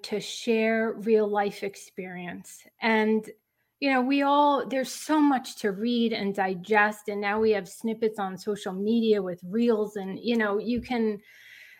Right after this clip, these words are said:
digest all day long. But I wanted to connect with folks that may not be, you know, a client sitting with me or somebody on a Zoom or somebody I meet at a networking event,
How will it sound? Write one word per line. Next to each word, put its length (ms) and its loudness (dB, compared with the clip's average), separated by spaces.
digest 640 4
all 160 4
day 240 2
long. 600 0
But 460 4
I 120 6
wanted 440 2
to 460 2
connect 720 2
with 220 4
folks 580 -4
that 260 2
may 320 2
not 400 0
be, 560 0
you 120 0
know, 220 0
a 60 -6
client 680 -2
sitting 380 0
with 240 -2
me 340 2
or 200 -6
somebody 800 2
on 300 -4
a 100 -2
Zoom 460 2
or 40 -2
somebody 460 2
I 80 0
meet 260 4
at 160 2
a 40 -2
networking 640 -4
event, 360 -2